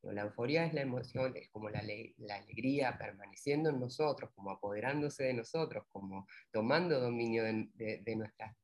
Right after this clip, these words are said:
eh, definiciones, de nuestras decisiones. Digo, y ahí cuando la, la euforia es la que empieza a transitar ya más como un estado de ánimo,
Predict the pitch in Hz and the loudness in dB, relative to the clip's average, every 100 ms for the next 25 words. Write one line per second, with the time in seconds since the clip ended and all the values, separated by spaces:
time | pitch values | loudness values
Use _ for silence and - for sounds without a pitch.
0 | - 110 101 - - 104 - 165 156 127 | -14 -10 -10 -12 -10 -12 0 4 4 4
1 | 107 104 - 107 104 104 - - 160 143 | -2 -10 -14 -14 -12 -12 -14 0 2 4
2 | 123 131 - - - - 117 110 - 131 | 2 -2 -6 -20 -20 -6 0 0 0 0
3 | 123 147 - 110 101 101 104 104 - 107 | 0 0 -2 -4 -4 -4 -6 -6 -6 -6
4 | 104 - 180 156 117 113 107 - 101 113 | -2 4 4 4 2 -2 -4 -4 -4 -4
5 | 110 120 117 - 131 139 117 107 107 107 | -2 -4 -4 -2 0 0 0 -6 -6 -8
6 | 110 110 110 123 120 131 123 110 110 131 | -4 -2 -4 -2 2 2 2 2 0 -2